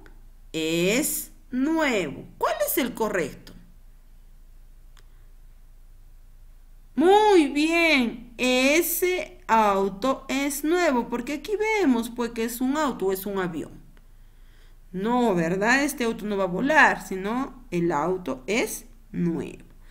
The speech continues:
Esa es nuestra respuesta. Y nosotros tenemos, ¿qué cosa? ¿Qué? Copiarlo nuevamente aquí abajo. "Ese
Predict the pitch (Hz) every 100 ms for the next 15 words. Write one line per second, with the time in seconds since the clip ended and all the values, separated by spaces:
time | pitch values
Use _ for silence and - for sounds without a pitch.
0 | - - - - 254 285 277 254 214 202
1 | 254 294 320 - 240 226 202 - 202 285
2 | - - - - - - - - - -
3 | - 370 381 370 359 330 294 311 302 262
4 | 254 254 262 285 277 294 262 185 175 -
5 | - 440 - - - 185 180 175 175 156
6 | 147 147 143 143 135 135 165 190 277 277
7 | 320 285 226 233 311 302 - - 349 403
8 | 415 403 - 359